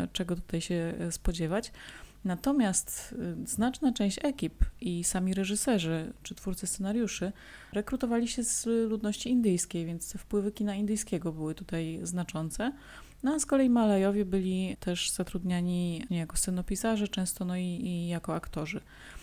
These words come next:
W związku z czym powstawały tam rzeczywiście przedziwne takie hybrydy na styku kultur, między innymi bardzo dużo musicali. Oczywiście to ze względu na, no,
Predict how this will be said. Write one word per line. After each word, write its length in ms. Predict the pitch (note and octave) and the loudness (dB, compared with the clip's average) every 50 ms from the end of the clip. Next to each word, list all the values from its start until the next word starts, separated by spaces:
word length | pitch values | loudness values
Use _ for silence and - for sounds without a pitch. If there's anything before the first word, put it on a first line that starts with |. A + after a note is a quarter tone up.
| - - - | -16 -16 -8
W 40 | - | -2
związku 300 | - G3+ G3+ - - G#3+ | -2 -2 0 -2 -2 -4
z 100 | - - | -4 -2
czym 420 | - - G3 G3 G3 G3 F#3+ F#3+ F#3+ - | 0 2 2 4 4 2 2 0 2 2
powstawały 500 | - - - - - G3 G3 G3 F#3+ G3 | 0 2 2 2 2 2 4 4 2 2
tam 160 | - G3+ F#3+ | 2 0 0
rzeczywiście 440 | F3+ F#3 - A#3 A#3 A#3+ - - G#3 | 0 -2 -2 0 0 0 0 -2 -2
przedziwne 480 | - - G3+ F3+ F#3 G3+ G3 F#3+ G3+ F3+ | 0 0 -2 0 0 0 2 2 0 0
takie 240 | - F3+ - F#3+ | 0 -2 -2 -2
hybrydy 600 | F#3 - G3 F3+ F#3+ G3 F#3+ E3+ F3+ E3+ E3+ E3+ E3+ - - - - | 0 0 0 2 4 2 4 4 2 2 2 0 -2 -8 -20 -10 -6
na 140 | F3 E3+ F3+ | -2 -2 0
styku 340 | E3+ - - F#3+ - - F3+ | -2 0 -2 -4 -2 -2 -6
kultur, 440 | - - F3 F3 E3+ - F#3 G3 G3 | 0 0 0 0 2 0 0 2 2
między 320 | F#3+ F3+ F3+ F3+ F#3 F#3 | 2 2 2 2 2 2
innymi 480 | F3+ F3+ F3+ F3+ F3+ F3 E3+ E3+ E3+ F3 - - - | 2 2 2 2 2 2 0 0 -2 -4 -8 -10 -4
bardzo 260 | E3 F3+ F3+ F3+ F#3+ | 0 0 2 2 0
dużo 200 | F3+ F3 F3 F3+ | 0 2 0 2
musicali. 640 | F3+ F3+ F3 E3 F3 E3+ - F#3 E3 D#3+ D#3+ F3+ G3+ - - - - - - - | 2 2 2 0 -2 -2 0 0 0 0 0 -2 -4 -6 -10 -20 -20 -16 -10 -10
Oczywiście 440 | G3 E3 - F#3+ F3 E3+ - - F3+ | -8 -6 -4 -4 -4 -4 -4 -6 -6
to 180 | - - G#3 F3 | -6 -6 -6 -4
ze 120 | F3 F3+ | -4 -4
względu 380 | E3+ - - F3+ F3+ E3+ F3 F3 | -4 -2 0 0 0 0 0 0
na, 340 | E3+ E3 E3 E3 E3 E3 E3+ | 0 0 0 0 0 0 0
no, 160 | F3 F3 | -2 -2